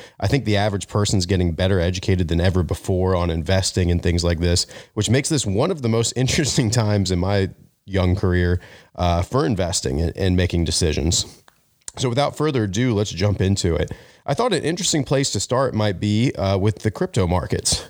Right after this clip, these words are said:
'cause lots of you I know are invested in crypto. I get lots of questions about it. And even if you're not personally invested,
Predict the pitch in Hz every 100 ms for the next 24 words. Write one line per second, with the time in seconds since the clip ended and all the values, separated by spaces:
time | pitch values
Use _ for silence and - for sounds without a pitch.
0 | - 90 87 82 92 95 92 87 90 90
1 | - 90 90 87 82 82 104 104 101 113
2 | - 107 95 85 69 87 - - 120 127
3 | 117 107 98 98 101 107 - - _ 107
4 | 127 127 107 113 110 - 131 127 113 101
5 | 92 95 92 101 92